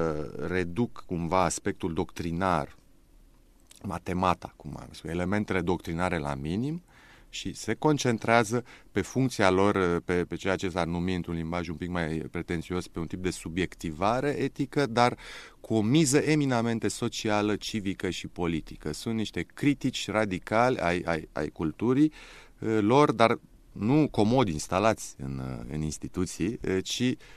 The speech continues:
asumându-și această marginalitate, asumându-și această situație și, iată, o, o interesantă paralelă poate fi făcută între platonism sau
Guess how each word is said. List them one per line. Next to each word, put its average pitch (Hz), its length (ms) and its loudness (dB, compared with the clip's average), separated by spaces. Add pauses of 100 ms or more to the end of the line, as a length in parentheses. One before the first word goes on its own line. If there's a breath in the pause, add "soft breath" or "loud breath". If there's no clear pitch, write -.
(100)
asumându-și 104 720 -2
această 85 320 -4
marginalitate, 76 920 -2 (220 loud breath)
asumându-și 98 580 -2
această 98 360 -2
situație 98 540 -2
și, - 180 -2
iată, 101 360 2
o, 76 160 0 (200)
o - 240 -10
interesantă 80 640 -4
paralelă 78 520 -2
poate 98 280 -2
fi 90 80 -6
făcută 90 380 -6
între 85 240 -4
platonism 85 800 -6
sau - 180 -10